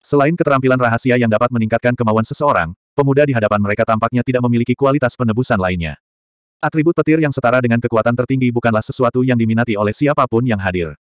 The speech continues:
"Kamu, kamu." Feng Hao sangat marah hingga tubuhnya gemetar. Dia mengatupkan giginya begitu keras hingga hampir patah. Mata merahnya tertuju pada ahli misterius itu. Dia tampak seperti ingin bergegas dan mencabik-cabik ahli misterius itu.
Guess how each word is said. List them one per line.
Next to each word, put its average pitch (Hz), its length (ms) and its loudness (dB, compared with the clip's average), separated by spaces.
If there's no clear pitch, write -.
"Kamu, 131 400 2
kamu." 131 240 0
Feng 170 240 0
Hao 139 160 2
sangat 135 240 0
marah 120 240 0
hingga 127 320 0
tubuhnya 139 400 0
gemetar. 101 480 -2
Dia 156 240 2
mengatupkan 139 400 2
giginya 123 400 0
begitu 120 240 0
keras 113 240 0
hingga 143 400 -2
hampir 131 320 0
patah. 92 240 -2
Mata 160 320 0
merahnya 139 320 2
tertuju 127 320 0
pada 113 240 2
ahli 127 240 -2
misterius 127 480 -2
itu. 82 240 -6
Dia 156 240 0
tampak 143 260 2
seperti 135 320 -2
ingin 135 160 0
bergegas 113 400 0
dan 117 160 0
mencabik-cabik 123 560 0
ahli 131 240 -2
misterius 117 420 -2
itu. 95 280 -4